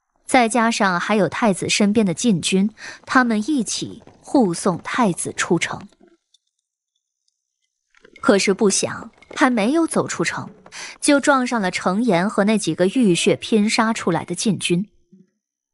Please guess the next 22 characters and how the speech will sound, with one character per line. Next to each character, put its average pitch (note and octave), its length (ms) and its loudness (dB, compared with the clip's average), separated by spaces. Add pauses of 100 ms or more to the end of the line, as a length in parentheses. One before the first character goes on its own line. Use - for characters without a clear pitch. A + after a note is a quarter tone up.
(260)
两 G#3+ 300 4
拨 A3+ 180 4
人 G3+ 240 0
迎 F#3+ 180 0
面 G#3+ 220 2
撞 A3 280 0
上， - 260 -8 (220)
都 D#4+ 180 4
愣 E4+ 260 2
住 A#2 220 -10
了。 - 60 -20 (1200)
程 G#3 260 2
岩 G3 280 2
却 A3 140 0
暗 G3 260 0
暗 F#3 180 -2
瞥 B3+ 220 0
了 A3 100 0
宁 F3 240 -2
毅 G#3+ 160 0
一 D#3+ 180 -6
眼。 - 200 -14